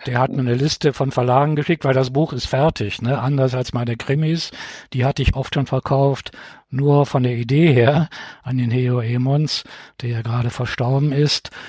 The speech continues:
Aber dieses Buch hatte ich fertig geschrieben und es gibt's, liegt also vor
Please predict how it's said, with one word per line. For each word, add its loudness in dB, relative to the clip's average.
Aber -2
dieses 6
Buch 2
hatte 2
ich 0
fertig 2
geschrieben -2
und -2
es -4
gibt's, -8
liegt -4
also -2
vor 0